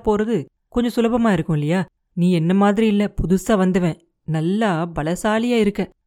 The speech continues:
ரெண்டு காவல் ஆளுங்க தான் இருக்காங்க, நம்ம அவங்க ரெண்டு பேரையும் கட்டி போட்டுட்டு அவங்க கிட்ட இருந்து சாவியை பிடுங்கிக்கிட்டு வெளியே போயிடலாம் இல்லையா?" அப்படிம்பா.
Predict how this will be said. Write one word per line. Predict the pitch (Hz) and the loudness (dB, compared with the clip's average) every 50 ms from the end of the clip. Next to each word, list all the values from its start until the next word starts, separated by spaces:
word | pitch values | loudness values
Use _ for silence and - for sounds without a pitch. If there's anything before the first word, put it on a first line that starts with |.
| _ | _
ரெண்டு | - - 180 202 226 254 254 277 277 | -4 -2 0 2 2 0 0 -2 -2
காவல் | - 247 226 226 233 233 226 | 0 2 2 2 2 2 2
ஆளுங்க | 220 208 202 190 185 | 2 2 2 0 0
தான் | 165 220 233 | 0 0 0
இருக்காங்க, | 226 185 170 - 185 180 175 - - _ _ _ | 0 0 0 0 -2 -2 -2 -4 -6 _ _ _
நம்ம | - 214 220 226 | -2 0 2 4
அவங்க | 220 202 190 175 | 4 4 4 4
ரெண்டு | 175 180 202 214 220 | 2 2 2 0 0
பேரையும் | 247 233 233 233 208 | -2 -2 -2 -2 -2
கட்டி | - 175 170 - - 247 | -2 -4 -4 -2 -4 -2
போட்டுட்டு | - 196 170 170 170 - 220 175 - - | 0 0 0 0 0 -2 -2 -2 -2 -2
அவங்க | - 170 185 190 170 | -2 0 0 0 -2
கிட்ட | 180 175 185 | -2 -4 -2
இருந்து | 196 226 226 - | 0 0 0 0
சாவியை | - 185 196 226 240 214 165 - | 0 -2 0 0 0 -2 -2 0
பிடுங்கிக்கிட்டு | - 185 214 220 226 190 175 185 - 220 180 160 170 | -2 -2 0 -2 -2 -2 -2 -2 -2 -2 -4 -4 -6
வெளியே | 175 185 190 247 247 - | -6 -4 -2 -2 -2 0
போயிடலாம் | - 196 185 175 175 165 156 139 | 2 2 2 2 0 0 -2 -2
இல்லையா?" | 143 151 170 175 156 - _ _ _ - | 0 0 0 0 -2 -4 _ _ _ -8
அப்படிம்பா. | 175 - - 156 147 135 131 208 | -4 -2 -2 -2 -2 -4 -8 -10